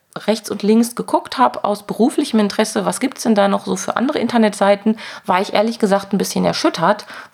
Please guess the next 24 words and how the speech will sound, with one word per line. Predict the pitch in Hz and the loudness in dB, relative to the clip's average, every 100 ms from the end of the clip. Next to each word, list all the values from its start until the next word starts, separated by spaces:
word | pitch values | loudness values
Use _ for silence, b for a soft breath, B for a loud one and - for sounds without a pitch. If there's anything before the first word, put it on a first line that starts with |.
| - | -2
weil | 190 185 190 | 0 2 0
ich | 214 - | -2 -4
selbst | 160 165 190 302 - - - | -2 2 2 2 -2 -14 -4
natürlich | 175 160 196 196 220 - | -4 -2 0 2 0 -4
als | 165 - | -8 -6
Katzenmensch | - - - 233 202 196 339 - | -6 -6 2 4 4 4 2 0
und | 180 | -2
Katzenliebhaber | - - - 220 202 220 226 226 226 240 B B - | -4 -6 -2 0 2 0 0 2 2 0 B B -2
niemals | 196 226 247 320 440 254 156 - | 4 6 6 6 4 4 0 -4
auf | - - | -4 -4
die | - | -4
Idee | 185 170 226 | -4 0 0
kommen | - 302 302 | 2 0 2
würde, | 285 330 370 392 b b _ _ _ | 2 4 4 0 b b _ _ _
Inhalte | 208 226 294 302 302 302 302 302 B B - | 2 2 4 4 4 4 2 2 B B -6
zu | 254 | -4
veröffentlichen, | 233 - 214 226 269 233 226 240 233 226 B _ 208 | 0 0 0 0 2 4 4 4 4 2 B _ 2
die | |
nur | 196 196 202 320 - | 4 4 4 4 2
zu | - | 0
dem | 220 220 226 | 4 2 0
Zwecke | - 202 214 269 254 254 B | -2 -2 0 2 2 0 B
sind, | - 196 214 214 208 208 - | -6 2 4 6 4 0 -4
Menschen | 180 180 180 202 311 269 247 233 | 0 2 4 2 2 4 4 2